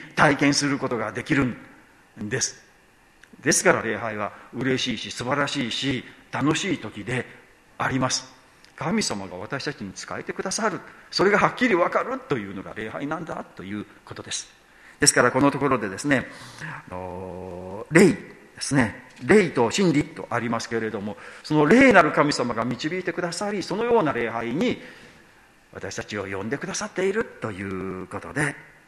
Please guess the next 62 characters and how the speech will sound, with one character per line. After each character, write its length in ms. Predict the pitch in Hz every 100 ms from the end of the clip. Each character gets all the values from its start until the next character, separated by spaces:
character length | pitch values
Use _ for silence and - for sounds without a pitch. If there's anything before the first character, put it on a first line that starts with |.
| _ -
あ 100 | 110
り 100 | 113
ま 80 |
す。 160 | 117 - - - _ _ _ _ - _ _ - - - - - - - -
第 280 | 180 151 -
三 280 | - 143 147
番 200 | 139 127
目 60 | 117
で 280 | 98 - -
す 120 | 131
ね。 320 | 123 90 - - - _ - - - - -
神 280 | 226 240 214
様 280 | 165 135 127
の 160 | 127 165
愛 200 | 180 135
を 140 | 120
受 360 | 117 151 208 220
け 60 |
入 120 | 220
れ 140 | 214 214
る 140 | 214
の 140 | 233 208
が 200 | 113 101
礼 160 | 135 135
拝 240 | 170 170
な 100 | 185
ん 100 | 175
だ 140 | - - - -
と 100 | 107
い 80 | 98 95 95
う 40 |
こ 120 | 101 -
と 200 | 104 92
で 80 |
す 100 | 101
ね。 140 | 135 117 - -
こ 80 |
こ 100 | 147
に 120 | 175 139
真 240 | 262 202
理 100 | 160 - -
で 60 |
す 120 | - 123
ね。 100 | 135
霊 220 | 247 240
と 120 | 127
真 260 | - 254 226
理 100 | 156
に 100 | 127
よ 140 | 120
る 100 | 113
礼 160 | 107 123
拝 200 | 131 131
と 280 | - - 110
あ 60 |
り 60 | 104
ま 100 | 95
す 60 | 113
よ 60 |
ね。 100 | 117 - -
真 240 | - 294
理 160 | 185